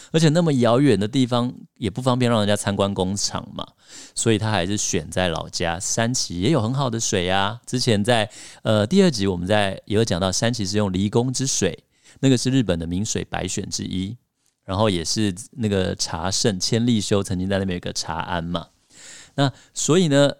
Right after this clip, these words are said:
两位的坚持其实各有各的道理啦，对不对？那当然很感谢这两位，所以才能够让我们现在看到日本威士忌有不同的风味，却又风靡全世界。那最后呢，其实还有一个很小的故事哦。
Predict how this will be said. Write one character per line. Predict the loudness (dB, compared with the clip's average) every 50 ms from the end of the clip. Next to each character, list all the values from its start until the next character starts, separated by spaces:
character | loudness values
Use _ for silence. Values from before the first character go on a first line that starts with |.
| _ _ -6
两 | -2 -2 -2 -2 -4 -4 0
位 | 2 4 4 4
的 | 2 0
坚 | -2 -2 0 2 2 2 2 0 -4 -6
持 | -6 -4 -4 -4 -4 -6 -8 -10
其 | -6 -4 -2 -2
实 | -2 0
各 | 2 4 4
有 | 4 4
各 | 2 -2 -4
的 | -4 -4
道 | -2 0 0 0 0
理 | -4 -8 -14
啦， | -14 -14 -14 -14 -16 -20 _ _ _ _ _ _ _ _
对 | -8 -6
不 | -4
对？ | -2 -2 -4 -4 -8 _ _ _ _ _ _ _
那 | -2 0
当 | 2 2 2
然 | 2 2
很 | 2 2 0 0 0
感 | 0 -2 -2 -2 -4
谢 | -4 -4 -2
这 | 0 0 0
两 | 0 0 -2
位， | -4 -4 -6 -6 -8 -12 _ _ _ _
所 | -2 0 2
以 | 2
才 | 2 2 0
能 | 0 0
够 | 0 2
让 | 2 2 2
我 | 0
们 | 0 -2 -4
现 | -2 0 0
在 | 0
看 | 0 0 0
到 | 0 0
日 | 2 2 2
本 | 2 2 0
威 | 0 0 0 0
士 | 0 -2 -2
忌 | 0 0
有 | -2 -2
不 | -2 -4 -4
同 | -2 0 0 -2
的 | -2
风 | -4 -2 -2 -2 0 0
味， | 0 0 0 -2 -4
却 | -4 -2 0
又 | 0 0
风 | -2 -2 -4 -4
靡 | -4 -4 -4
全 | -6 -6 -6 -6 -6 -4
世 | -4 -4 -4 -4
界。 | -2 -2 0 0 0 -2 -6 _ _ _ _ -20 -20 -20 -20 -12 _
那 | 0 2
最 | 4 6 6 6
后 | 6 6 6
呢， | 6 6 4 2 0 -4 -6
其 | -4 -4 -2
实 | 0 0
还 | 2 2 2
有 | 2
一 | 0 -2
个 | -6 -6
很 | -6 -6 -6
小 | -4 -2 -2 -2 -2
的 | -2 -6
故 | -6 -6 -4 -4
事 | -4 -2 0 2
哦。 | 2 2 2 0 -2